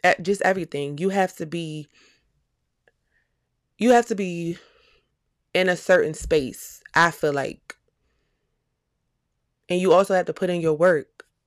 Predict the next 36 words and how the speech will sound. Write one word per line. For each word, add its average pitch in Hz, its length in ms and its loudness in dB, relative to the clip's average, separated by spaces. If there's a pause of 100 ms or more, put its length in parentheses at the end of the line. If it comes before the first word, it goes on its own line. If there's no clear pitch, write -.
to 185 640 -2 (1040)
get 190 280 0
those 185 240 4
things 196 300 0
that 170 180 -2
you 190 80 -2
want 170 180 0
in 170 60 -2
your 160 120 0
life. 165 440 -4 (540)
God 208 300 6
is 196 120 -4
not 190 160 0
gonna 175 180 -2
reward 165 460 -2
somebody 165 720 -6 (680)
who 202 180 0
is 165 160 -2
not 170 320 -2 (200)
patient 190 420 -2
with 165 220 -2
him, 151 360 -6 (220)
who 185 160 0
is 170 100 -2
not 160 240 0
grateful 165 400 -2
for - 160 -12
him, 147 340 -6 (920)
who 196 120 4
is 175 140 4
not 165 220 2
willing 170 320 2
to 165 200 -8
wait 156 520 -2 (120)
for 160 220 -2
him. 147 320 -4